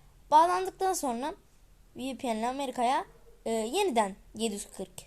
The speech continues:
ya da farklı numaradan yazarsanız yüzde yüz bu sefer çıkacak. Çıktıktan sonra altı tane telefon numarası çıkacak karşınıza. İstediğinizi seçin ve alttan gene mor tuşa tıklayın. Sonra arkadaşlar artık oldu. Şu anda benim yaptığım gibi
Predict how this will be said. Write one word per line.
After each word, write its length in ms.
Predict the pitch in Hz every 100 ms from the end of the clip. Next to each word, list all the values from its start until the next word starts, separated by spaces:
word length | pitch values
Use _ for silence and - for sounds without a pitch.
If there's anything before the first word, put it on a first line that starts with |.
| -
ya 120 | 220 208
da 80 |
farklı 360 | 208 214 208 202
numaradan 340 | 202 196 196
yazarsanız 760 | 196 233 302 349 339 349 415 - - - 311
yüzde 240 | 339 262
yüz 280 | 277 349 -
bu 20 |
sefer 340 | - 247 320 339
çıkacak. 460 | 254 196 - - - - - - -
Çıktıktan 480 | 427 480 494 427 330
sonra 380 | 240 214 254 - - -
altı 280 | 294 349 -
tane 300 | 349 320 339
telefon 400 | 320 262 277 294
numarası 440 | 254 240 254 -
çıkacak 300 | - - 185
karşınıza. 420 | 202 190 - 180 -
İstediğinizi 540 | 349 - 294 226 226 233
seçin 440 | 311 247 190 277 - - - - -
ve 40 |
alttan 480 | - 339 339 311 320
gene 200 | 330 302
mor 220 | 302 320
tuşa 300 | - - 285
tıklayın. 460 | - 254 196 - - - - - - -
Sonra 320 | - 440 359 381
arkadaşlar 400 | 381 294 - 330
artık 420 | 370 311 339 -
oldu. 340 | 254 196 - - - - - - - - - - - - - - - - -
Şu 140 | -
anda 240 | 381 320 302
benim 180 | 320 311
yaptığım 420 | 311 - 320 254
gibi 260 | 214 269